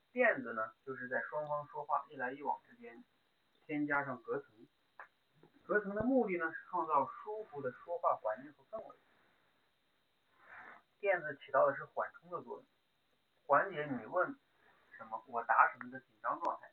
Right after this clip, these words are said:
比如小朋友经常问：“妈妈，我是从哪里来的呀？”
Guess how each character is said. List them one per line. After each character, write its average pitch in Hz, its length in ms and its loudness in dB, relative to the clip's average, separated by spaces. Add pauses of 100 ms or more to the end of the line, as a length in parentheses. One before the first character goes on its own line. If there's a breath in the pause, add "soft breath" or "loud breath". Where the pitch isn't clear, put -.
(140)
比 123 80 -10
如 143 220 -2
小 135 220 -4
朋 143 120 -8
友 147 100 -2
经 139 120 -12
常 135 140 -6
问 139 180 -6
：“妈 160 140 2
妈， - 240 0
我 139 180 -8
是 151 100 -8
从 151 160 -8
哪 151 140 0
里 165 80 -8
来 127 180 0
的 135 80 2
呀？” 135 200 2